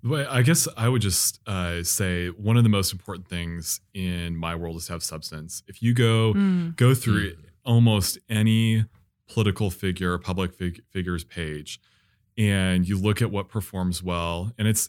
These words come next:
Speaker 1: it's not gonna be a hundred percent consistent,
Speaker 2: Mm-hmm.
Speaker 1: but look at what performs well. You're gonna see that when people take a stand that has substance behind it, that
Speaker 2: So
Speaker 1: it's gonna
Speaker 2: good.
Speaker 1: perform well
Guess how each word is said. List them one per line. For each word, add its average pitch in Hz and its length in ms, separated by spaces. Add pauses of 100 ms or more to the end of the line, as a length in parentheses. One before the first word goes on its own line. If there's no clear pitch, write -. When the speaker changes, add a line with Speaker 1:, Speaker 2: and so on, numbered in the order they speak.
Speaker 1:
it's 117 220
not 117 100
gonna 117 120
be 110 40
a 110 60
hundred 143 220
percent 123 260
consistent, 92 600 (140)
Speaker 2:
Mm-hmm. 190 220
Speaker 1:
but 107 80
look 113 240
at 127 80
what 123 160
performs 104 480
well. 85 480
You're 98 240
gonna 110 160
see 98 340
that 92 140
when 85 100
people 98 240
take 107 160
a 113 60
stand 87 560 (380)
that 95 100
has 101 180
substance 92 460
behind 85 380
it, 80 180
that - 80
Speaker 2:
So 180 60
Speaker 1:
it's 190 120
gonna 180 160
Speaker 2:
good. - 80
Speaker 1:
perform 87 380
well 80 420